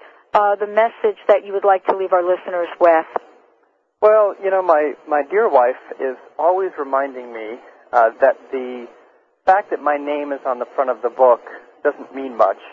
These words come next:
Speaker 2: and that this story doesn't belong to me. It belongs to every single person that has read the book or every single person that has a jar on their counter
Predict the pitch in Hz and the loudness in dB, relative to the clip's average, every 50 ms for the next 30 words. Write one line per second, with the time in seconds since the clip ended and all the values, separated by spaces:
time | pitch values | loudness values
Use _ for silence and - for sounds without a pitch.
0 | - _ - - 120 120 120 - - - - - - - - 139 135 127 117 117 | -20 _ -10 -10 -8 -8 -10 -10 -8 -10 -10 -10 -10 -6 -4 -2 -2 -2 -2 -2
1 | 120 113 117 107 104 117 120 120 123 127 131 135 131 - - 113 104 101 104 104 | -2 -4 -6 -6 -2 0 2 4 4 4 2 0 -4 -10 -16 -16 -14 -14 -12 -12
2 | 98 95 - 120 113 113 113 117 117 117 - - - _ - - 117 110 107 107 | -12 -8 -4 -2 0 0 0 0 -2 -6 -10 -20 -20 _ -12 -10 -10 -10 -10 -12
3 | 104 - - - - - - - - - _ _ _ _ _ _ _ _ _ _ | -14 -16 -20 -20 -20 -20 -20 -20 -20 -20 _ _ _ _ _ _ _ _ _ _
4 | _ - - 160 170 190 202 190 - - 196 170 151 143 - - 160 156 151 - | _ 0 0 0 0 0 -4 -8 -6 -6 -4 -4 -4 -4 -2 -2 -2 -2 -2 -4
5 | - 156 135 113 - 147 139 131 120 120 123 139 147 147 147 135 127 127 135 151 | -6 -6 -6 -4 -2 -2 -4 -4 -2 0 0 2 2 2 0 0 2 2 2 2
6 | 156 - - 120 117 120 127 143 135 - - 139 120 123 - - - 127 127 - | 0 -2 -2 0 0 0 0 -2 -8 -10 -10 -8 -8 -8 -8 -4 -4 -4 -4 -6
7 | - 147 127 113 - - 127 120 - 117 110 110 - 123 117 113 123 131 139 143 | -8 -8 -6 -6 -4 -4 -6 -6 -6 -8 -14 -8 -2 2 4 4 4 4 2 0
8 | 143 - 113 117 117 117 117 110 - - - 123 113 113 113 113 | -2 -2 -4 -6 -6 -6 -8 -10 -10 -8 -4 -4 -2 -2 -4 -6